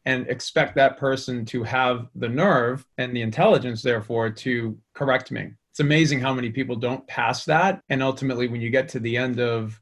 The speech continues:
interviewing a pool of candidates where, you know, there's a whole bunch of people involved in the interview process, and they'll say, "Well, I really like this,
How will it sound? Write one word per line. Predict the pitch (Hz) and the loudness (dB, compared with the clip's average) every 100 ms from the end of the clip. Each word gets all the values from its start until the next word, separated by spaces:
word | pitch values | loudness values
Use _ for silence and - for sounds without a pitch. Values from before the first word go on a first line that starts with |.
| - | -8
interviewing | 127 127 120 123 120 | -6 -4 -2 -4 -6
a | |
pool | 117 143 127 | -4 -2 -2
of | 113 | -2
candidates | - 180 165 123 120 - - _ | -2 0 2 0 -2 -6 -16 _
where, | 131 131 120 117 - - | 0 2 2 -2 -6 -4
you | |
know, | 131 | -2
there's | 120 123 120 | -2 -2 -2
a | |
whole | 110 156 | 0 2
bunch | 143 139 - | 2 -2 -4
of | |
people | - 143 139 127 | -4 -2 -2 -2
involved | 123 131 123 | 2 2 2
in | 123 | -2
the | 123 | -2
interview | 143 143 123 | -2 -2 -2
process, | 117 117 113 113 113 | -2 0 0 -2 -6
and | 117 | -6
they'll | |
say, | 113 120 | -4 0
"Well, | 151 165 | 4 6
I | 139 | 4
really | 143 185 165 | 2 0 2
like | 147 165 165 | 2 0 -2
this, | 131 120 | -4 -4